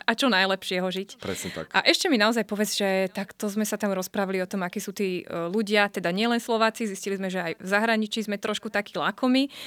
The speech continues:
Speaker 1: ale predsa len, že koľko najviac si bol, e, že boli ľudia schopní dať za tie kvety?
Speaker 2: E, čo boli schopní dať?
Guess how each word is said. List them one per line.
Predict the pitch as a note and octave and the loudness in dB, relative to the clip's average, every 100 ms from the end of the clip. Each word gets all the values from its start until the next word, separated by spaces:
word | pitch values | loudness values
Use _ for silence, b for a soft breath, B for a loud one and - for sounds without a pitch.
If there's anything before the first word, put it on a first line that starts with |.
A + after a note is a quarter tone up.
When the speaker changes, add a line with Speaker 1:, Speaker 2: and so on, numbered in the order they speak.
| B | B
Speaker 1:
ale | G#3 | 0
predsa | G3+ G3 F#3+ G#3 | 2 -2 -2 -2
len, | F#3+ | -2
že | F#3+ - | -4 -6
koľko | - G#3+ G#3+ G3+ F#3+ F#3 | -2 -2 0 -2 -2 -2
najviac | G3 F#3+ F#3+ F3+ F3 | -2 2 2 0 -4
si | - F3+ | -6 -4
bol, | F3 | -4
e, | F3 E3+ E3+ E3 - - - | -2 -4 -4 -8 -12 -14 -10
že | F#3 | -6
boli | F3+ F3 F3+ | -4 -2 0
ľudia | G#3+ G3 - - | 2 2 0 -10
schopní | - C4 B3+ F#3+ E3+ | -2 -2 0 -4 -2
dať | E3 E3+ | -4 -4
za | E3+ | -8
tie | E3 | -8
kvety? | - - - F3+ b b b b b - | -6 -8 -8 -16 b b b b b 0
Speaker 2:
E, | A#2+ A2+ A2+ - _ _ _ _ _ _ _ _ _ _ _ _ _ _ _ _ _ | 4 6 6 2 _ _ _ _ _ _ _ _ _ _ _ _ _ _ _ _ _
čo | - C3 A2+ | -12 -10 -8
boli | B2 | -8
schopní | A2+ B2 A2+ A#2 | -4 -4 -2 -4
dať? | A2 G2+ | -4 -4